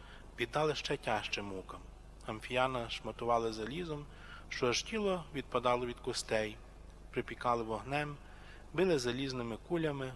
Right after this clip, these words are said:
по обличчю і грудях, так що ніхто не міг упізнати святого мученика. Потім обв'язали його наном-, намоченим в олії прядивом і запалили. Під кінець його кинули в море, де, слава Божа,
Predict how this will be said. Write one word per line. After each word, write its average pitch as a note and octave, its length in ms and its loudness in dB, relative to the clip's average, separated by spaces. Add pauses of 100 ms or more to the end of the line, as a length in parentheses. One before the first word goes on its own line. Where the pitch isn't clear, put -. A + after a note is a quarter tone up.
(100)
по A2+ 140 4
обличчю B2 460 -2
і A2 140 -8
грудях, B2 560 -2
так F3+ 220 -2
що D#3 260 0
ніхто C3 380 -2
не B2 160 -2
міг C#3 220 -2
упізнати A#2 680 -4 (340)
святого G#2+ 420 2
мученика. G2+ 580 -6 (880)
Потім B2+ 320 4
обв'язали A#2 560 2
його A#2 260 0
наном-, A#2+ 640 -2
намоченим A2+ 580 -2
в - 20 -4
олії A#2 280 -2
прядивом D3+ 640 -4
і B2 80 -4
запалили. G#2 640 0 (800)
Під - 160 -6
кінець F#3+ 360 -2
його A#2+ 140 2
кинули D#3+ 380 0
в C#3 100 0
море, A#2 440 0 (420)
де, G#2+ 100 0
слава G#2 300 2
Божа, G#2+ 280 0